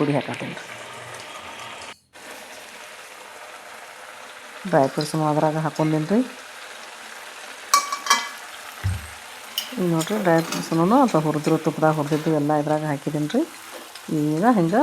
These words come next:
ಮಿಕ್ಸ್ ಮಾಡ್ಕೋಬೇಕ್ರಿ ಅದು. ಎಲ್ಲನೂ ಅದ್ರೊಳಗೆ ಜೊತೆ ಕುಯ್ತಂದ್ರೆ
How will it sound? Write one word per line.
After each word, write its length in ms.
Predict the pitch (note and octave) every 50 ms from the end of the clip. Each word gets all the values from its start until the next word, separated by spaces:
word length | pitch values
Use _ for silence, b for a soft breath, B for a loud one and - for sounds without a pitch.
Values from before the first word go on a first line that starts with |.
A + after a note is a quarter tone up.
| C4 G3
ಮಿಕ್ಸ್ 180 | E3+ E3 - - E3+
ಮಾಡ್ಕೋಬೇಕ್ರಿ 500 | D#3 D3 - D#3 C#3 C#3+ C3 - C#3 C#3+ -
ಅದು. 120 | - C3 - - - - - - - - - - - - - - - - - - - - - - - - - - F#3+ E3+
ಎಲ್ಲನೂ 340 | E3 D#3+ D#3+ E3 E3+ E3+ E3+ E3
ಅದ್ರೊಳಗೆ 320 | D#3+ D#3 D#3+ E3 E3 D#3 D#3
ಜೊತೆ 160 | D#3 D3+ E3 D#3+ -
ಕುಯ್ತಂದ್ರೆ 500 | - E3 D#3+ - - D#3 D#3 D#3+ G3+